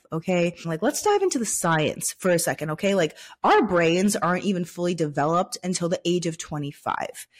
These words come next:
And it's actually really crazy because I know people who get married at, like, the age of twenty. They have kids by twenty-two, twenty-three. They have, like, their entire life just planned out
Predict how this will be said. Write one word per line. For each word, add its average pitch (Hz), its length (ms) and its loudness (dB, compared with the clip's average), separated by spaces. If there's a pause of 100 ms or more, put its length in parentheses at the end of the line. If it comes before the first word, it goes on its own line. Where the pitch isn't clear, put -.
(340)
And 185 320 2
it's 202 120 -2
actually 247 300 2
really 214 200 2
crazy 170 300 -4
because 160 600 -2 (520)
I 180 140 0
know 220 140 2
people 220 300 -2
who 208 280 2
get 208 220 -2
married 180 420 0
at, 165 160 -2
like, 165 220 -6
the - 120 -4
age 151 160 -2
of 185 120 -10
twenty. 247 400 0
They 156 100 -2
have 185 260 -6
kids 240 360 0
by 160 160 0
twenty-two, 180 640 -4
twenty-three. 185 880 -4 (320)
They 180 260 2
have, 208 260 0
like, 226 160 0
their 226 140 2
entire 226 420 2
life 180 320 2
just - 240 -8
planned 160 460 -6
out 156 340 0